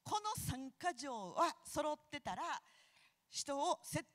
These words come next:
得することができるよっていうね、これ結構ね、持って帰るといいと思います。自分が話するときに使えます。それは何か、ちょっとね、後ろの方見にくいと思うんでね、声出していきたいなと思います。まあ、かん-、あの、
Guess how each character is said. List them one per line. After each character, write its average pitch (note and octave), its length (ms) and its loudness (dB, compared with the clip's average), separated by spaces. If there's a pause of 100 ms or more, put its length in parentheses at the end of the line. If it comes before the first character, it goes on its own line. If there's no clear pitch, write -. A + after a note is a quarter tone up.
(100)
得 D4+ 220 -6
す D4+ 120 -6
る C#4+ 100 -8
こ C#4 100 -6
と A3+ 120 -4
が F3 120 2
で A3+ 120 -2
き C4 120 -16
る B3+ 120 -14
よ B3+ 120 6
っ - 80 -2 (220)
て F#3 80 -4
い D3+ 120 -4
う D3 60 -8
ね、 E3+ 180 -6 (300)
こ E4 40 0
れ A4+ 100 0
結 B4 180 -4
構 A3 180 0
ね、 F3 120 -4
持 F3+ 100 -6
っ - 20 -6
て C4 200 -8
帰 C#4+ 180 2
る C#4 80 -6
と A3+ 140 -6 (100)
い G#3+ 120 -10
い F3+ 40 -14
と E3 80 -6
思 C#3+ 80 -8
い C3+ 60 -14
ま - 40 -14
す。 - 80 -12 (160)
自 A#3 140 -4
分 D#4+ 160 -4
が E4 80 0
話 F#4 300 0
す A#3+ 80 -8
る F#3+ 80 -10
と G3+ 80 -8
き E3 80 -10
に D3+ 40 -12 (300)
使 F3+ 220 2
え - 20 -2
ま D#3 100 -6
す。 - 140 -12 (480)
そ F#4 160 -6
れ G4+ 60 2
は G4 100 6
何 A#3+ 220 -4
か、 F#3+ 120 0 (360)
ち - 80 -6
ょ - 20 -8
っ - 20 -14
と F#4+ 80 -4
ね、 C#4 100 0
後 - 180 0
ろ D4+ 80 2
の A#3 80 0
方 F#3+ 180 -2
見 A3 80 -6
に B3 80 -8
く G#3 80 -6
い F3+ 60 -4
と E3+ 80 -6
思 D#3 80 -6
う C#3+ 40 -6
ん C#3+ 40 -8
で D3 80 -8
ね、 F3 160 -10 (180)
声 B3+ 300 2
出 G3 100 2
し - 120 -4
て C#3+ 260 -14
い F#3 80 -16
き G#3 80 -8
た F3 120 6
い D#3+ 80 -2
な E3+ 120 -6
と D#3+ 80 -12
思 B2+ 100 -14
い D#2 60 -20
ま - 80 -20
す。 - 200 -16 (460)
ま - 80 -14
あ、 - 60 -6
か C#4 80 0
ん-、 C4 160 -16
あ A#3+ 100 0
の、 G#3 240 -6